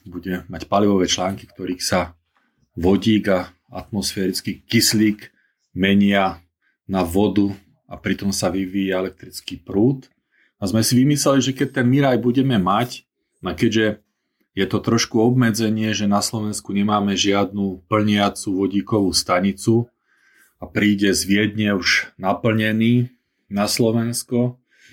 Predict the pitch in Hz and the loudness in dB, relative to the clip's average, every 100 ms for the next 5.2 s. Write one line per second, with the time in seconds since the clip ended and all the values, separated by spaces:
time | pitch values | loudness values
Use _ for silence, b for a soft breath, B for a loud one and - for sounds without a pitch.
0 | b _ 110 - 120 127 123 131 123 123 | b _ -8 -2 2 4 4 2 2 2
1 | 120 117 104 - 117 113 107 - - 104 | 0 0 -2 -6 -6 -6 -8 -14 -16 -14
2 | - 110 113 - 110 - 120 120 117 110 | -8 -4 0 2 0 0 0 2 2 2
3 | 110 117 120 107 92 - - 107 117 120 | 2 2 2 0 -2 -6 -4 0 2 4
4 | 120 120 - 90 - 101 107 107 104 98 | 4 2 0 -4 -8 -2 0 0 -2 -2
5 | 101 | 0